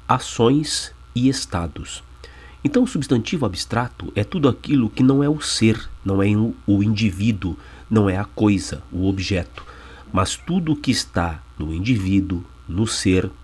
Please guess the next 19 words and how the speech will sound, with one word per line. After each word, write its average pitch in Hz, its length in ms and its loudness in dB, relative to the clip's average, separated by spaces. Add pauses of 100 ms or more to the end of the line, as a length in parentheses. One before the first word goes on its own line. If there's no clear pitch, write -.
(120)
na 90 220 -4
coisa, 90 540 -2 (260)
no 87 220 0
objeto. 90 560 -4 (580)
Uma - 120 2
maneira 185 360 4
prática 110 560 -4
de 85 80 -2
reconhecer 92 600 -2
um 110 100 2
substantivo 80 840 -6 (100)
abstrato 107 680 -2 (600)
é 131 40 4
pensar 135 400 4
em 143 140 6
outras 180 380 0
categorias 92 680 0
de 95 80 0
palavras 95 880 -4